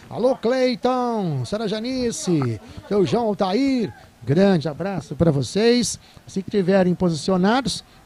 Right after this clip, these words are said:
nós vamos ouvir os atletas ali, né? Vamos ver então aí. É, quem será que a gente vai mostrar então aqui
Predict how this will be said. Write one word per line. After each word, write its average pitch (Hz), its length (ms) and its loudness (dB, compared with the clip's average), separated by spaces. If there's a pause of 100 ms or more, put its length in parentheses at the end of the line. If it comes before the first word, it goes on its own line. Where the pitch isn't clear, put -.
(580)
nós 156 180 4
vamos 202 240 4
ouvir 254 300 6
os 247 100 2
atletas 196 540 2
ali, 165 320 4
né? 240 220 2 (340)
Vamos 190 240 0
ver 175 180 0
então 175 320 0
aí. 180 220 2 (440)
É, 156 540 -6
quem 151 180 -8
será 185 320 -4
que - 80 -8
a 190 40 -6
gente 185 200 -8
vai 190 140 -6
mostrar 185 400 -8
então 180 320 -6
aqui 185 320 -6